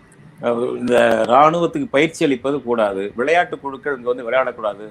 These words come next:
பண்பாட்டு உறவு, பொருளாதார உறவு இலங்கையோட வைக்கக்கூடாது, அது வந்து ஒதுக்கி வைக்கணும்,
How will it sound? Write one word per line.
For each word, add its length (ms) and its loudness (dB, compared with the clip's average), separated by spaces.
பண்பாட்டு 560 2
உறவு, 300 -2
பொருளாதார 580 2
உறவு 240 -6
இலங்கையோட 480 -2
வைக்கக்கூடாது, 720 -8
அது 240 4
வந்து 260 -2
ஒதுக்கி 360 0
வைக்கணும், 440 -2